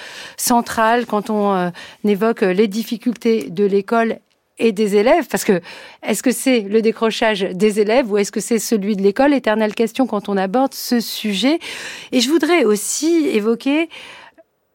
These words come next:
le décrochage invisible. Parce que avant de, d'être en rupture, de quitter, euh, l'école ou de plus vouloir y aller, on peut tout simplement, euh, être en classe et d'une certaine manière ne pas suivre tout en ayant des notes relativement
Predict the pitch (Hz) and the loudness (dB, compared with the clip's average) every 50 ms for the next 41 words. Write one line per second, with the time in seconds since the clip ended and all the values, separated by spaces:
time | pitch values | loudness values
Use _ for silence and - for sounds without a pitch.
0 | _ _ - 220 254 233 262 254 - 269 254 - 349 - - 220 202 185 180 180 | _ _ -4 -4 -2 -2 -2 -2 -2 -2 0 0 0 0 0 -2 -2 -4 -6 -8
1 | 170 175 175 160 175 175 - - _ _ _ - _ _ - _ _ - 214 190 | -8 -8 -8 -8 -8 -10 -10 -14 _ _ _ -20 _ _ -20 _ _ -6 -4 -4
2 | - - - 254 240 240 - - - 254 262 277 240 240 285 285 285 269 247 240 | -4 -4 0 0 0 0 0 -2 0 0 0 0 2 2 2 4 4 4 2 2
3 | 220 202 190 175 202 202 196 190 185 185 180 180 180 175 160 196 190 - - 196 | 0 -2 -2 -2 -2 -2 0 0 0 -2 -2 -4 -4 -4 -4 -4 -6 -4 -6 -6
4 | 180 160 190 196 - - - 302 359 349 240 180 170 175 156 190 185 - - 240 | -4 -4 -4 -6 -4 -2 2 2 2 4 2 0 -2 -2 -2 -2 -4 -4 -6 -10
5 | - - 294 294 285 240 - _ _ _ _ - 196 190 185 185 185 214 208 - | -2 0 0 0 0 -2 -6 _ _ _ _ -8 -6 -4 -2 -2 -2 -4 0 0
6 | 285 285 294 247 214 190 185 185 - - - 247 269 285 247 202 202 220 202 220 | 2 2 2 0 -2 -2 -4 -6 -8 -8 -4 -2 0 0 0 -2 -4 -4 0 2
7 | 233 233 233 226 220 202 185 175 185 233 277 277 220 180 - 190 185 - 226 - | 2 2 2 2 2 0 0 0 0 0 0 0 -2 -2 -2 -4 -4 -4 -6 -4
8 | - 233 226 - - 240 233 226 226 220 214 202 - - - - - - - 190 | -4 -4 -4 -2 -2 -2 0 0 0 0 -2 -4 -6 -12 -16 -16 -12 -6 -4 -2
9 | 175 170 170 175 185 - 254 - - - - - 233 240 - - 196 170 - 208 | -2 -2 -2 -4 -4 -6 -10 -14 -20 -16 -6 -4 -4 -4 -2 -4 -6 -4 0 2
10 | 220 269 330 349 - - - - - - - - - - 226 233 233 247 254 240 | 4 4 4 2 0 -6 -16 -18 -18 -18 -18 -16 -14 -10 -4 0 0 2 2 0
11 | 214 202 208 208 196 190 175 - 240 226 196 233 220 226 - 208 196 202 208 220 | -2 -6 -10 -14 -16 -18 -8 -4 -4 -2 -2 -2 -4 -4 -4 -2 -2 0 0 2
12 | 247 262 269 240 233 - 208 220 220 220 - 214 226 214 - - - 269 277 311 | 2 4 4 2 2 2 0 0 0 0 0 0 0 -2 -4 -4 0 2 4 4
13 | 294 254 226 214 208 - - - 262 262 262 262 262 277 285 262 247 240 233 226 | 2 2 0 -2 -2 -4 -2 0 2 2 4 4 4 4 4 2 2 2 2 2
14 | 226 240 240 - 226 208 196 190 196 190 185 190 190 - - 214 196 185 208 202 | 0 0 -2 -2 -2 -2 0 0 0 -2 -2 -2 -4 -6 -8 -8 -6 -2 -2 -2
15 | 202 214 - | -2 -2 -6